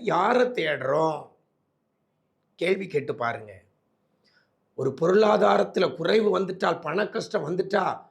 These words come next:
உடனே யார் நமக்கு பணம் தந்து ஹெல்ப் பண்ணோன்னு சொல்லி அவங்கள தேடுறோம். சரீரத்துல வியாதி வந்துட்டா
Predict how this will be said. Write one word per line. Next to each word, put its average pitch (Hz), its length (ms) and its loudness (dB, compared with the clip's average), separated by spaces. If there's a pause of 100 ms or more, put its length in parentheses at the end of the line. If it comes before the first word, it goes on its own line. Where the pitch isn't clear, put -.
(140)
உடனே 175 760 -4
யார் 180 340 -2
நமக்கு 170 360 -6
பணம் 170 500 -8
தந்து 170 220 -4
ஹெல்ப் 160 300 -2
பண்ணோன்னு 156 280 -4
சொல்லி 196 120 2
அவங்கள 151 440 -2
தேடுறோம். 123 680 -6 (460)
சரீரத்துல 220 480 4
வியாதி 175 380 2
வந்துட்டா 180 560 0